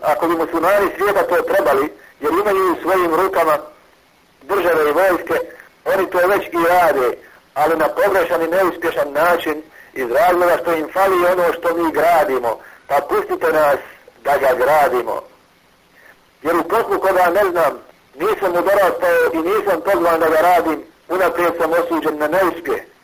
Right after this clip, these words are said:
i uzalud trošim vjer-, vrijeme i energiju. To najbolje znaju oni koji nam te, to prigovaraju i čiji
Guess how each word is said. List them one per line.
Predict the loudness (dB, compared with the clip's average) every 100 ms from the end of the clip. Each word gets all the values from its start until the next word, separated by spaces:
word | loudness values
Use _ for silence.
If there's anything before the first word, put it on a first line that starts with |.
| _ -12
i | -4
uzalud | 0 2 2 0 -2
trošim | -2 -2 -4
vjer-, | -2 -2 -2 -2 -6
vrijeme | -2 0 0
i | -2 -2
energiju. | -2 -2 -2 -4 -8 _ _ _ _ _ -20 _
To | 0 2
najbolje | 4 2 2 0 0 0
znaju | 0 2 2
oni | 0 -2
koji | 0 0 0
nam | 0 -2 -4 -12 -14
te, | -4 0 0 0 -4 -14 _ _ _ _ _ _ -2
to | -2 0
prigovaraju | 0 0 2 2 2 0 -2 -8 -14 _ -20 -12
i | -12
čiji | -6 -4 -4